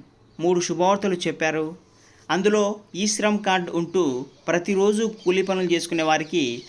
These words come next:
అలాగే వీటితో పాటు ప్రస్తుతం జరుగుతున్న రేషన్ కార్డులపై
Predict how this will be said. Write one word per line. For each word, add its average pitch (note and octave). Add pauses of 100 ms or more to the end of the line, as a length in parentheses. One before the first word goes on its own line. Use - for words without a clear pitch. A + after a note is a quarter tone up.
(280)
అలాగే F#3 (420)
వీటితో G3 (100)
పాటు F3+ (520)
ప్రస్తుతం G#3 (120)
జరుగుతున్న F3 (120)
రేషన్ E3+
కార్డులపై E3+